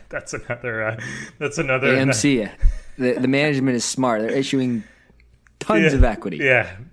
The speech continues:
Speaker 1: but for the most part, it's a smart thing to do because the higher the share price is, the less shares you have to issue to get the same financing. So I always, to me, I've al-, I've said it before, and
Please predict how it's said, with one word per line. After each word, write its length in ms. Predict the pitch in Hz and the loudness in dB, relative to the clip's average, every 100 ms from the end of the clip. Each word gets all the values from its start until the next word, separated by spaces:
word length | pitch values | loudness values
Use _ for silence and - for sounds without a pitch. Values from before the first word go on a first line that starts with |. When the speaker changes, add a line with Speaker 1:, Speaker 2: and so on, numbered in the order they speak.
| 143 | -4
Speaker 1:
but 220 | 131 117 | 2 2
for 240 | - 156 143 | 2 0 0
the 80 | |
most 320 | 127 123 139 - | 0 -4 -6 -2
part, 300 | 117 104 110 | 2 2 -2
it's 200 | 113 123 | -6 -8
a 60 | |
smart 340 | - 131 139 - | -6 -6 -8 -8
thing 200 | 135 113 | -10 -8
to 100 | 110 | -8
do 220 | 139 160 | -6 -6
because 260 | 107 113 | -6 -8
the 100 | 107 104 | -8 -6
higher 360 | 117 127 127 | -4 -2 -2
the 100 | 120 | -4
share 280 | 110 131 135 | -6 -8 -8
price 480 | - 110 95 92 - | -6 -4 -4 -6 -8
is, 240 | 101 98 | -8 -10
the 80 | 101 | -14
less 420 | 95 117 110 113 | -14 -8 -6 -6
shares 540 | - 110 107 104 104 101 | -6 -8 -8 -10 -12 -10
you 80 | |
have 180 | 101 98 | -8 -10
to 140 | - 113 | -10 -10
issue 280 | 120 - 101 | -8 -10 -12
to 140 | 110 | -12
get 160 | 101 92 | -14 -14
the 80 | |
same 240 | 98 101 92 | -14 -14 -14
financing. 920 | - 101 98 85 85 - 90 85 92 | -14 -14 -14 -14 -16 -16 -16 -16 -14
So 120 | - | -6
I 140 | 104 113 | -2 0
always, 400 | 135 135 135 117 | 0 -2 -4 -6
to 80 | 117 | -8
me, 220 | 123 123 | -6 -6
I've 140 | 104 | -4
al-, 180 | 107 110 | -4 -4
I've 180 | 113 110 | -6 -6
said 200 | - 127 | -6 -6
it 120 | 101 | -6
before, 460 | 98 - 117 107 101 | -10 -10 -8 -6 -6
and 300 | 92 90 | -6 -12